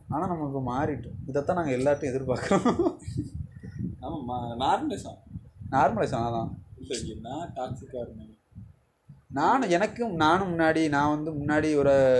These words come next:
Speaker 1: நான் ஒரு அஜித் ஃபேன், நான் ஒரு இதுல இருந்தேன்.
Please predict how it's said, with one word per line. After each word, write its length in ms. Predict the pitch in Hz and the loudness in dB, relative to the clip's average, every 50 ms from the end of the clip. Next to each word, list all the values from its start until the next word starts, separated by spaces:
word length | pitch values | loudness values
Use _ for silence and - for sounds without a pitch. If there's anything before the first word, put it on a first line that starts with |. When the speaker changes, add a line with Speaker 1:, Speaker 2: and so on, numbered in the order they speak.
| 123 123 123 123 | 6 4 2 2
Speaker 1:
நான் 160 | 127 131 131 | 2 2 4
ஒரு 120 | 131 131 | 4 6
அஜித் 400 | 131 127 123 131 135 135 135 135 | 6 6 6 4 2 0 0 0
ஃபேன், 160 | 147 135 135 | 0 0 0
நான் 340 | 135 143 147 147 139 135 131 | 0 0 0 2 2 4 4
ஒரு 160 | 127 127 131 | 4 2 2
இதுல 320 | 127 123 120 131 135 135 131 | 2 0 0 2 4 4 4
இருந்தேன். 300 | 123 127 123 123 117 | 4 4 0 -2 -4